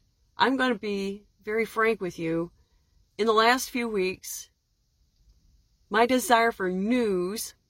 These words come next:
and J D Farag touched on this, news without the knowledge of Jesus Christ coming is just information.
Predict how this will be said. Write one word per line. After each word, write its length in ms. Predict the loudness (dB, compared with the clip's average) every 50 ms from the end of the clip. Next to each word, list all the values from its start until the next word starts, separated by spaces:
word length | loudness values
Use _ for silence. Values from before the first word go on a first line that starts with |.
| _ _ _ _ _
and 220 | -10 -10 -10 -8 -4
J 200 | -2 -2 -2 -2
D 120 | -2 -6
Farag 440 | -4 -4 -2 2 2 2 2 0 -2
touched 340 | -8 -10 -10 -10 -10 -8 -6
on 220 | -6 -6 -6 -6
this, 260 | -8 -8 -8 -8 -8
news 640 | -4 -2 0 2 4 4 2 2 0 0 -4 -8 -12 _ _ _ _ _ _ _ _ _ _ _ _ _ _ _ _ _
without 680 | -6 -6 -6 -6 _ 4 6 8 8 6 4 0 -8 -16 -16 _ _ _ _ _ _ _
the 160 | -6 -4 -2
knowledge 480 | -2 2 2 2 4 4 2 0 2 0
of 100 | -4 -4
Jesus 440 | -4 -6 -8 -6 -6 -6 -6 -6 -6
Christ 720 | -4 2 4 4 4 4 4 0 -4 -6 -10 -12 -16 -20 _ _ _ _ _ _ _ _ _ _ _ _ _ _
coming 600 | -4 0 2 4 4 4 2 0 0 -2 -6 -10 -14 _ _
is 180 | -6 -4 -4 -4
just 260 | -2 -2 -2 -2 -2
information. 800 | -4 -4 -2 -4 -4 -2 -2 -2 -4 -4 -4 -8 -8 -10 -14